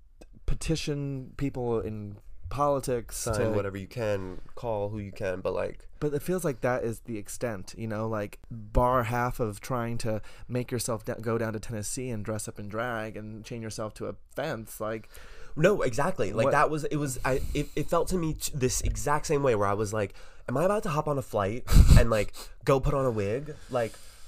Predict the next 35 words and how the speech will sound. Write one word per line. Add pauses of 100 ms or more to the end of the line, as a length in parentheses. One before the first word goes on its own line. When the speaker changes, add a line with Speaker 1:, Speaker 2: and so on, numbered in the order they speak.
(120)
Speaker 2:
I'm
so
enraged
and
I
have
no
idea
what
to
do.
And
so
it,
m-, (180)
my
thought
and
me
thinking
this
whole
week, (340)
I
was
like, (400)
"The (600)
best
thing
I
feel
like
I
can
do